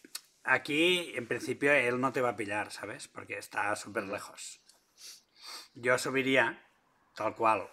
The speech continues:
Speaker 1: creo.
Speaker 2: Venga, va, pues va, subimos. Mira, multitud.
Speaker 1: Vale, multitud, ¿vale? Eh, cuando un gorila entra en esta roseta y hay, y hay jugadores, en ve-, eh, ya no, ya no recibes cubos de presión y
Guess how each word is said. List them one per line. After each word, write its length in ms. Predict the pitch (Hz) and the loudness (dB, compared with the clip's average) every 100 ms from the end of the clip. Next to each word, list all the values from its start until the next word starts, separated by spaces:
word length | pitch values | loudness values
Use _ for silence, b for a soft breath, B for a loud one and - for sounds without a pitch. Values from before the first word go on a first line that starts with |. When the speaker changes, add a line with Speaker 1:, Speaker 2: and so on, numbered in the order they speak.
| - | -14
Speaker 1:
creo. 340 | - 123 120 101 | -2 2 4 2
Speaker 2:
Venga, 260 | 95 107 101 | -4 -2 4
va, 120 | 101 | 4
pues 160 | 98 98 | 4 4
va, 220 | 104 - | 4 2
subimos. 540 | - 107 107 90 - - _ _ _ _ _ _ _ | -4 -2 0 -2 -6 -10 _ _ _ _ _ _ _
Mira, 220 | 107 87 | -4 -2
multitud. 640 | 92 110 123 113 139 - - _ _ _ | -2 2 4 8 6 6 -6 _ _ _
Speaker 1:
Vale, 360 | 123 117 95 - _ _ | 0 0 0 -8 _ _
multitud, 640 | 131 135 131 135 151 127 120 | -6 -4 -2 0 2 2 0
¿vale? 420 | 127 151 202 - - _ | 0 0 0 -4 -14 _
Eh, 440 | 147 151 151 151 147 | 4 6 8 6 4
cuando 240 | 165 165 | 2 4
un 80 | 196 | 4
gorila 340 | 202 202 196 180 | 4 6 6 6
entra 200 | 175 180 | 4 2
en 60 | |
esta 180 | 175 185 | 2 2
roseta 680 | 175 165 220 202 214 320 _ _ b b b b b - | 2 2 0 0 -2 -4 _ _ b b b b b 0
y 120 | 143 | 6
hay, 240 | 151 143 | 6 6
y 140 | 147 143 | 2 4
hay 720 | 139 139 143 139 139 135 135 | 6 6 6 4 2 0 -2
jugadores, 920 | 131 - 147 170 180 240 427 - - - _ _ | -2 4 6 8 6 0 -6 -8 -10 -14 _ _
en 240 | - 143 143 | -2 -2 4
ve-, 220 | 165 165 | 4 4
eh, 360 | 139 131 127 127 | 2 0 2 0
ya 100 | 131 | 0
no, 160 | 131 131 | 0 2
ya 140 | 139 | 2
no 80 | 147 | 2
recibes 300 | 135 151 139 | 0 -2 0
cubos 220 | 147 139 | -2 -2
de 80 | 139 | -2
presión 480 | 135 - 180 202 262 B B B B B _ | -4 -2 0 -2 -6 B B B B B _
y 840 | 139 151 175 160 139 131 123 117 | 0 2 6 6 4 2 2 0